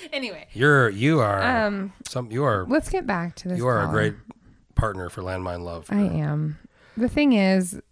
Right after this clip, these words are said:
Speaker 1: um,
Speaker 2: But you can't
Speaker 1: gen-,
Speaker 2: just, you can't just
Speaker 1: gentle
Speaker 2: do that s-,
Speaker 1: caller,
Speaker 2: you can't just do that stuff.
Speaker 1: I
Speaker 2: Unsolicited.
Speaker 1: definitely feel this is a conversation that you talk about.
Speaker 2: I
Speaker 1: Not
Speaker 2: bet you, I bet you
Speaker 1: even
Speaker 2: they were
Speaker 1: if it's awkward to get into, like, specifics, you'd be like, "Hey, you know,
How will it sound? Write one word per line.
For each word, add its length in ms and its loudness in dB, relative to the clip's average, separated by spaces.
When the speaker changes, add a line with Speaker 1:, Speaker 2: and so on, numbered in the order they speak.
Speaker 1:
um, 240 0
Speaker 2:
But 100 6
you 100 2
can't 160 4
Speaker 1:
gen-, 80 8
Speaker 2:
just, 160 6
you 80 2
can't 160 8
just 100 6
Speaker 1:
gentle 120 6
Speaker 2:
do 40 8
that 120 6
s-, 20 10
Speaker 1:
caller, 340 6
Speaker 2:
you 60 0
can't 160 4
just 160 0
do 120 4
that 200 2
stuff. 180 -4
Speaker 1:
I 500 0
Speaker 2:
Unsolicited. 500 6
Speaker 1:
definitely 480 2
feel 480 0
this 240 -4
is 100 -10
a 60 -6
conversation 800 -8
that 120 -12
you 520 -8
talk 320 -2
about. 240 -12
Speaker 2:
I 40 -4
Speaker 1:
Not 60 4
Speaker 2:
bet 160 4
you, 100 -4
I 40 -6
bet 120 4
you 80 6
Speaker 1:
even 40 6
Speaker 2:
they 80 8
were 80 8
Speaker 1:
if 80 2
it's 240 0
awkward 540 0
to 40 -14
get 140 -6
into, 160 -6
like, 120 -4
specifics, 600 -12
you'd 60 -8
be 80 -4
like, 140 -4
"Hey, 280 -8
you 220 -4
know, 460 -6